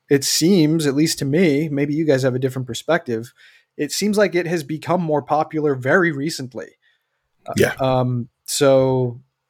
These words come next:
Speaker 1: maybe that's good timing because as far as I know, they started animating this show, like, three and a half years ago. So,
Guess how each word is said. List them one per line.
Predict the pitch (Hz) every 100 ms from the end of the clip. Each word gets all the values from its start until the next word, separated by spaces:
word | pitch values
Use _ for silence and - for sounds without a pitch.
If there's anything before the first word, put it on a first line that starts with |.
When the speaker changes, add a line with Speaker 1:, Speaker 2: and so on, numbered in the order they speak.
| -
Speaker 1:
maybe | 127 190
that's | 185 160
good | - 160 123
timing | 135 185 165
because | 135 127 139
as | 131 123
far | 143 156
as | 156
I | 131
know, | 127 170
they | 147 127
started | - 143 143 139 131 -
animating | 135 165 143 131 127
this | 123 113
show, | - 156 156 113 110 _ _ _ _ -
like, | 120
three | - 127 156
and |
a | 131
half | 131 123
years | 117 139
ago. | 127 87 - - _ _ _ _ _ _
So, | - - 131 127 123 117 113